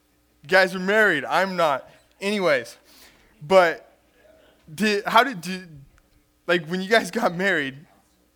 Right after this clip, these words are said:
did he just, like, was it a start of relationship, or did he just get down on one knee when he saw you, "Will you marry me?" Probably wasn't like that, right? <laughs> It had to start with the relationship.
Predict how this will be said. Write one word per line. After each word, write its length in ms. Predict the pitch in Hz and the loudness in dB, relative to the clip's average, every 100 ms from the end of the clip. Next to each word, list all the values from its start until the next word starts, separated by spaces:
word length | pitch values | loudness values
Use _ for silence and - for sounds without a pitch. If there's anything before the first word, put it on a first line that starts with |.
| _ _ _ _ | _ _ _ _
did 140 | 170 165 | -4 -4
he 180 | 175 | -6
just, 280 | 156 151 147 | -10 -16 -6
like, 200 | 160 139 | -4 -2
was 160 | 147 156 | -4 -4
it 280 | 143 131 - _ _ | -6 -10 -18 _ _
a 40 | - | -14
start 340 | - 160 156 | -4 0 0
of 60 | 156 | -2
relationship, 640 | 143 143 185 190 254 226 | -6 -4 -6 -6 -8 -8
or 60 | 208 | -8
did 100 | 165 | -10
he 60 | |
just 100 | 165 | -10
get 140 | 170 185 | -8 -4
down 160 | 185 | -4
on 120 | 170 | -4
one 200 | 160 156 | -6 -8
knee 160 | 147 160 | -6 -8
when 120 | 147 | -8
he 60 | 127 | -10
saw 280 | - 208 180 | -4 -2 -2
you, 220 | 143 139 - - _ | -4 -10 -14 -20 _
"Will 100 | - | -8
you 80 | 151 | -6
marry 260 | 151 156 139 | -2 -2 -4
me?" 200 | 120 98 - - _ - - _ _ _ _ _ _ _ | -8 -16 -20 -20 _ -20 -20 _ _ _ _ _ _ _
Probably 260 | 214 226 220 | 2 4 4
wasn't 220 | 202 185 | 0 0
like 200 | 165 147 | -2 0
that, 120 | 127 | -2
right? 300 | 120 135 131 147 143 | -2 -2 -4 -10 -12
<laughs> 140 | 170 - - - - - | -14 -14 -20 -20 -20 -12
It 60 | 175 | -4
had 160 | 208 | -2
to 40 | 190 | -2
start 360 | - 208 208 | -2 0 0
with 140 | 196 180 | -2 -6
the 100 | 175 | -8
relationship. 840 | 165 151 151 143 127 - 113 107 | -8 -6 -6 -8 -14 -14 -14 -16